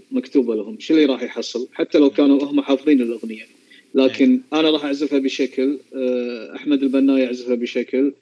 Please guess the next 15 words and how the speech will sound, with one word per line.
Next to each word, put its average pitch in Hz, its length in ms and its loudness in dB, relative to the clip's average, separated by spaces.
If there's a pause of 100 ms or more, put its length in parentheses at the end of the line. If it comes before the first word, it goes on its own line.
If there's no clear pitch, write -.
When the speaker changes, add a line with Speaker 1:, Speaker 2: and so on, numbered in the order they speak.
(180)
Speaker 1:
أحمد 139 260 2
حمزة 131 260 0
يعزفها 127 340 0
بشكل، 123 420 -2
عبد 117 160 -6
العزيز 127 260 2
البادي 123 320 -2
يعزفها 123 340 2
بشكل، 135 480 2 (500)
توتال 147 440 6
ال-، 131 280 4
العملية 139 720 6
راح 131 300 -2
يطلع 131 400 2 (840)
مضروب. 120 380 2